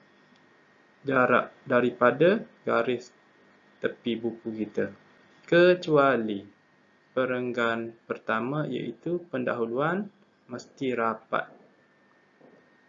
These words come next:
Okey, cikgu harap kamu dapat buat perenggan yang ketiga ini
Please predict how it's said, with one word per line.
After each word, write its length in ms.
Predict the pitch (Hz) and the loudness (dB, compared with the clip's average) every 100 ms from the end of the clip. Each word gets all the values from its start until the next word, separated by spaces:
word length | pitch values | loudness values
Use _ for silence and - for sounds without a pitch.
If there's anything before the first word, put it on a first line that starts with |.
| _ | _
Okey, 320 | - - 101 - | -14 -10 -10 -10
cikgu 280 | - 135 143 | -10 -2 4
harap 400 | 160 180 - - _ _ _ - | 6 6 4 -10 _ _ _ -4
kamu 560 | 127 131 139 139 143 | -2 0 0 -2 -2
dapat 560 | 127 127 - - 131 135 | 0 0 0 0 0 0
buat 400 | 131 127 131 - - _ _ _ _ _ - - _ - _ | -6 0 0 -2 -16 _ _ _ _ _ -20 -20 _ -20 _
perenggan 500 | 143 151 156 139 131 | 0 0 2 2 2
yang 240 | 127 127 120 | 0 -2 -4
ketiga 480 | 120 123 120 110 | -6 -6 -4 -2
ini 560 | 123 123 151 170 190 | -2 -2 -2 0 0